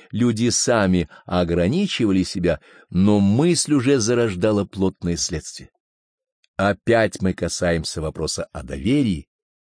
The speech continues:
Оно как цемент, связующий тонкое строение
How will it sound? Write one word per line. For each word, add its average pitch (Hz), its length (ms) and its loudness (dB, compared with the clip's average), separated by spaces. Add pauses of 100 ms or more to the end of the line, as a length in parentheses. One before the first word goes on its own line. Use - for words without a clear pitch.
(420)
Оно 82 240 -6
как - 220 -10
цемент, 123 680 0
связующий 120 880 -2 (320)
тонкое 101 640 2
строение 90 640 0